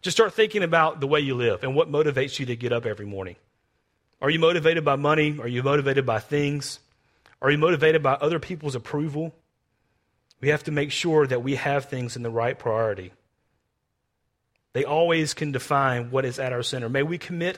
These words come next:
anew today that everything we do and everything we are is for the gospel's sake. This was the beginning of the disciples' ministry. And I can tell you,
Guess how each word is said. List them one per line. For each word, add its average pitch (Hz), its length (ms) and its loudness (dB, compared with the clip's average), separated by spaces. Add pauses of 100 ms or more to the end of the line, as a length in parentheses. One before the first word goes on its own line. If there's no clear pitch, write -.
anew 151 420 -2
today 123 580 -2 (600)
that 160 120 0
everything 226 440 4
we 220 140 2
do 185 420 4
and 175 100 2
everything 190 460 2
we 170 140 2
are 175 280 4
is 143 160 0
for 160 280 4
the 131 100 -2
gospel's 147 500 0
sake. 98 340 -4 (920)
This 208 180 2
was 240 100 0
the 190 60 -8
beginning 190 480 2
of 170 140 2
the 151 60 2
disciples' 143 460 0
ministry. 127 540 -4 (840)
And 147 120 2
I 185 80 6
can 165 140 -2
tell 196 180 4
you, 135 180 -4